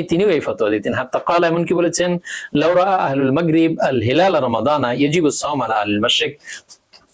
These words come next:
পাশ্চাত্যের লোকেরা যদি নবচন্দ্র দেখে, তাহলে প্রাচ্যের লোকদের উপরেও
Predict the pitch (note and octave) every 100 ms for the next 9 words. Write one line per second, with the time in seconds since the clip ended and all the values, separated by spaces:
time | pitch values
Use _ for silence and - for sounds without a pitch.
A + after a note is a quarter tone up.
0 | - C#3+ - - F3+ - D3+ A#2+ B2 D#3+
1 | A2+ G2+ G2+ G2+ - C3 E3 D#3+ C#3 B2+
2 | A2 - C#3+ C3 A2+ C3+ G3+ G3 C3 -
3 | - - B2 A2+ G#2+ D#3 E3+ F#3 G3